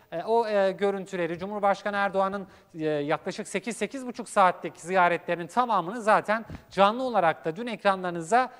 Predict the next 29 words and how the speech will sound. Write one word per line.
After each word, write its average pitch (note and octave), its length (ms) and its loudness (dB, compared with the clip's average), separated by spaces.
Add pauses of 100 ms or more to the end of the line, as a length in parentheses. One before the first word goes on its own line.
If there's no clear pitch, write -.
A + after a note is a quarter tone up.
(140)
e, F3 140 -2
getirmiştik. A3 720 -6
Bugün A3 320 -8
de B3 160 2
Cumhurbaşkanı A#3 600 -2
Erdoğan'ın B3 600 -2
Elazığ A3+ 360 -4
ziyaretlerinin G#3 800 -2 (260)
ayrıntılarını G#3 760 -2
ekranlarınıza F#3 760 0
getirmeye G#3 460 -6
çalışacağız. G#3 600 0
Efendim C4+ 340 -2
Elazığ'da B3 360 0 (300)
deprem C4+ 340 4
sonrası C4+ 380 -2
yapılan C4 320 0
konutların B3+ 440 0
anahtar C4+ 400 0
teslimini B3 460 -6
gerçekleştirip A3 880 0 (240)
ziyaretleri B3 720 2
sonrası C4+ 440 -2
kentten G3 440 -4
ayrılan F#3+ 460 -4
Cumhurbaşkanı G#3+ 640 -4
Recep F#3+ 320 -6
Tayyip G3+ 280 2
Erdoğan B3 500 0